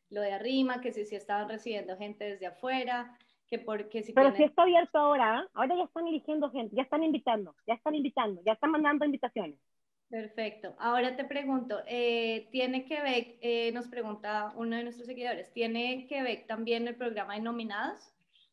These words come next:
Speaker 2: Bueno, acuerda, de-, además del P N P, de promina-, denominación provincial.
Speaker 1: Sí, él puso nominados, supongo que es de provincia.
Speaker 2: Ok,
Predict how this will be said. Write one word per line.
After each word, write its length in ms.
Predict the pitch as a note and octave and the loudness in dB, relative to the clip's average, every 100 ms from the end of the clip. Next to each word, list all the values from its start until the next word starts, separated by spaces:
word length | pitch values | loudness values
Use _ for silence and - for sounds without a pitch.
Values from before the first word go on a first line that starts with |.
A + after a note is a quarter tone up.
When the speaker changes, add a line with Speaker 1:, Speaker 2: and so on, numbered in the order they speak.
| _ _ _ _ _ _ _ _ _ _ _ _ _ | _ _ _ _ _ _ _ _ _ _ _ _ _
Speaker 2:
Bueno, 260 | A#3 C#4 A#3+ | 6 8 8
acuerda, 320 | A3+ C4 D#4+ F4+ D4+ C4+ | 4 4 6 4 2 2
de-, 380 | A#3+ C#4 C4+ C4+ | 4 4 4 4
además 320 | C#4+ E4 D#4 | 4 4 4
del 120 | E4 | 4
P 180 | - D#4 | 6 6
N 140 | E4 D#4 | 6 4
P, 160 | E4+ | 4
de 80 | F#4 | 2
promina-, 320 | - C4+ C4 | 0 -2 -2
denominación 580 | A#3 B3+ B3+ B3 B3 C#4 | -2 -2 0 -2 -2 -2
provincial. 400 | D4 D#4+ D4+ E4 C#5+ - _ _ _ _ _ _ - | -2 -4 2 2 2 -6 _ _ _ _ _ _ -4
Speaker 1:
Sí, 180 | D#4+ C4 | -2 0
él 240 | B3+ A#3+ | -2 -4
puso 240 | C#4+ C4+ | -6 -4
nominados, 520 | D4 D4 D4+ C4 D#4 E4 | -2 -2 0 2 0 -2
supongo 420 | - A#3 A3 G#3+ | -4 -4 -6 -6
que 100 | A#3+ | -8
es 140 | A3 | -6
de 240 | A3 A3 A3 | -6 -8 -6
provincia. 440 | A#3 A#3 G3+ - - | -6 -6 -8 -6 0
Speaker 2:
Ok, 200 | C4 | 2